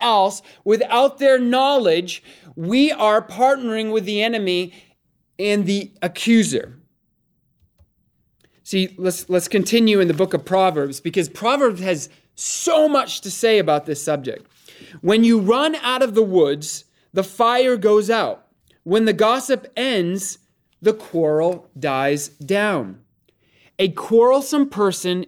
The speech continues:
in a dispute is like kerosene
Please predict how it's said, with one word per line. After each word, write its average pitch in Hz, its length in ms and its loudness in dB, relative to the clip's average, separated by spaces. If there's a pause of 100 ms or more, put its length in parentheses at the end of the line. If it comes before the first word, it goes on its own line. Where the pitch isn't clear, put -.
(100)
in 185 140 0
a 180 80 2
dispute 160 680 0 (380)
is 165 160 -4
like 160 420 -2 (200)
kerosene 151 920 -2